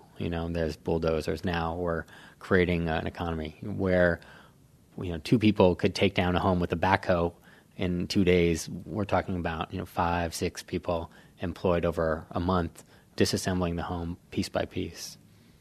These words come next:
So there's job creation in addition to protecting the environment. And, uh, in some ways, economics are gonna push people to this model in the long term because landfill gets filled up and the expenses of landfill keep going up and up. And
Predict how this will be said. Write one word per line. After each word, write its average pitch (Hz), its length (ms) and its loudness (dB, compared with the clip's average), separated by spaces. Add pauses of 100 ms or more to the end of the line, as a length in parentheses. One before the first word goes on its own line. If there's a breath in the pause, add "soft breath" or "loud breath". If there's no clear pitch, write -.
(160 soft breath)
So 85 240 -6
there's 87 120 -6
job 98 280 6
creation 87 460 0
in 90 120 -2
addition 82 460 -6
to 80 340 -6 (480 soft breath)
protecting 82 380 -4
the 80 40 -6
environment. 82 440 -10 (1040 soft breath)
And, 95 280 4
uh, 82 260 4 (260)
in 123 260 4
some 170 180 4
ways, 127 200 8
economics 110 560 6
are 98 40 6
gonna 90 160 4
push - 300 -6
people 92 360 0
to 95 420 0 (420 soft breath)
this 101 220 4
model 92 480 4
in 92 120 -2
the 87 80 0
long 95 280 2
term 87 200 0
because 82 300 -2
landfill 92 560 2
gets - 320 0
filled 92 260 4
up 90 220 4
and 90 260 -2
the 90 60 -2
expenses 92 540 -4 (560 loud breath)
of 90 320 4
landfill 95 420 0
keep - 160 -10
going 85 300 -4
up 95 220 -10
and 98 100 -6
up. 92 200 -8
And 92 240 0